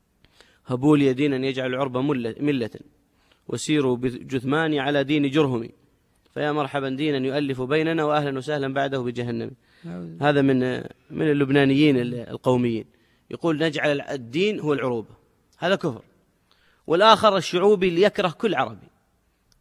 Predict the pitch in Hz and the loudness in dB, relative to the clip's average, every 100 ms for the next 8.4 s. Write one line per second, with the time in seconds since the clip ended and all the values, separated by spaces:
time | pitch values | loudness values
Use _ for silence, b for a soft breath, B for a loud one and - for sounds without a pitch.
0 | - 127 147 123 117 113 b b b b | -10 -4 -2 -4 -8 -14 b b b b
1 | - 135 147 160 170 185 156 151 131 139 | -8 -2 0 2 4 6 6 6 4 0
2 | 139 135 180 147 135 135 - _ _ _ | -2 2 2 2 -2 -4 -8 _ _ _
3 | _ _ _ _ _ _ _ 151 196 165 | _ _ _ _ _ _ _ -4 0 2
4 | 143 135 160 165 196 160 139 139 190 156 | 2 2 -2 0 0 0 -2 -4 -2 -2
5 | 135 120 113 110 - _ _ _ _ _ | -2 -2 -6 -10 -18 _ _ _ _ _
6 | - 139 160 147 135 135 135 123 147 139 | -6 -2 0 0 4 4 4 2 2 0
7 | 127 120 139 143 123 120 - 131 117 117 | -2 -2 -2 -2 -4 -6 -6 -8 -6 -8
8 | 107 - - - | -8 -12 -18 -20